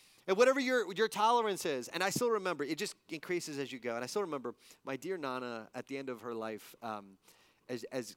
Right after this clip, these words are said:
kinda, she realized her life was very much winding down, and, uh, she was my mom's mom. She's a precious lady. And I just remember her looking out into the distance once and, and saying, "It all goes by so quick, mijo. It all goes by so quick."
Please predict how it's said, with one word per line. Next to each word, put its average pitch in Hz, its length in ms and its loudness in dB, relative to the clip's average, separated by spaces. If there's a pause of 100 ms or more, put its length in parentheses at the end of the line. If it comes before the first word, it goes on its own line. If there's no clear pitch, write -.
kinda, 135 260 -4 (240)
she 151 180 -6
realized 151 400 0
her 131 100 -4
life 123 200 0
was 113 80 -12
very 127 100 -8
much 123 180 -8
winding 120 400 -6
down, 104 540 -8
and, 104 420 -12 (280)
uh, 113 140 -6
she 135 120 -10
was 120 140 -8
my 113 180 -6 (200)
mom's 131 500 -8
mom. 107 380 -8
She's 110 200 -14
a 104 40 -14
precious 123 420 -8
lady. 101 340 -8 (500)
And 131 120 -2
I 165 80 0
just 165 200 -8
remember 180 340 -2
her 131 280 -4 (240)
looking 170 380 -2
out 147 160 0
into 143 120 -10
the 131 80 0
distance 113 460 -8
once 101 380 -12 (100)
and, 107 300 -12
and 104 180 -16
saying, 95 520 -14 (520)
"It 117 120 -8
all 147 200 -4
goes 123 320 -8
by 104 280 -12
so 110 280 -14
quick, 98 320 -18
mijo. 87 300 -20 (960)
It 117 80 -18
all 143 200 -8
goes 123 240 -10
by 107 160 -8
so 101 380 -14
quick." - 360 -20